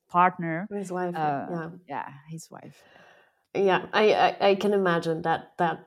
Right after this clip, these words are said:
Speaker 2: situation doesn't happen very often and that the existing community is maybe very closed <laughs> towards
Speaker 1: Yeah.
Speaker 2: it.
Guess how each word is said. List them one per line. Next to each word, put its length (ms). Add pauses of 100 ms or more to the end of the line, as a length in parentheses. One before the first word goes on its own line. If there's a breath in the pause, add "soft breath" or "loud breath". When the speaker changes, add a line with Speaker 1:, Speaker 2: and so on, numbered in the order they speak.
Speaker 2:
situation 540
doesn't 280
happen 380
very 280
often 400
and 200
that 240
the 120
existing 500
community 580
is 220 (140)
maybe 240
very 340 (300)
closed 560
<laughs> 640
towards 460
Speaker 1:
Yeah. 80
Speaker 2:
it. 120